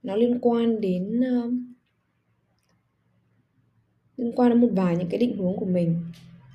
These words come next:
Ờ, thì, ừm, sau khi mà quyết định được hai cái đấy thì mình cảm thấy là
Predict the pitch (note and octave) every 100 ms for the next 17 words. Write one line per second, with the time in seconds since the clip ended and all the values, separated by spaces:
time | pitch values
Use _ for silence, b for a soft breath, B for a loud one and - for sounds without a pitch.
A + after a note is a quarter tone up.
0 | - - - - - - - - B B
1 | B _ - _ _ _ _ G3+ F#3 F3+
2 | F#3+ - - G#3 G3 F#3 F3 F3+ - _
3 | _ _ _ _ _ _ - G3+ G#2 -
4 | - - - _ _ _ _ - B3+ C4
5 | B3 G3 C4 B3 - - G#3 A3+ A3+ -
6 | B3 A3+ F#3 E3+ F3+ F3 F#3+ A3 G3+ F3+